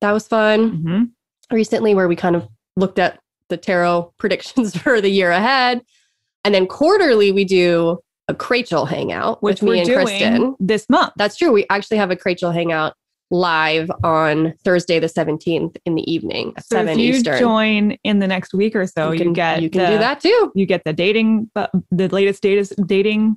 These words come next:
Speaker 1: Well, you also get
Speaker 2: bonus,
Speaker 1: all of the episodes we've ever
Speaker 2: all the previous
Speaker 1: Yeah.
Speaker 2: ones, and you'll be there in time to do our most recent Crachel hangout, which otherwise you'll have to wait three more months.
Speaker 1: Which is just a live hour-long thing where people join and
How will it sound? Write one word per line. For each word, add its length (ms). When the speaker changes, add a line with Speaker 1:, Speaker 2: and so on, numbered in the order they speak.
Speaker 1:
Well, 120
you 100
also 220
get 160
Speaker 2:
bonus, 60
Speaker 1:
all 180
of 100
the 160
episodes 380
we've 160
ever 180
Speaker 2:
all 160
the 120
previous 420
Speaker 1:
Yeah. 60
Speaker 2:
ones, 360
and 260
you'll 140
be 300
there 240
in 240
time 300
to 80
do 360
our 300
most 260
recent 260
Crachel 280
hangout, 420
which 260
otherwise 360
you'll 100
have 120
to 80
wait 200
three 120
more 160
months. 320
Speaker 1:
Which 200
is 100
just 300
a 100
live 340
hour-long 500
thing 280
where 120
people 380
join 360
and 200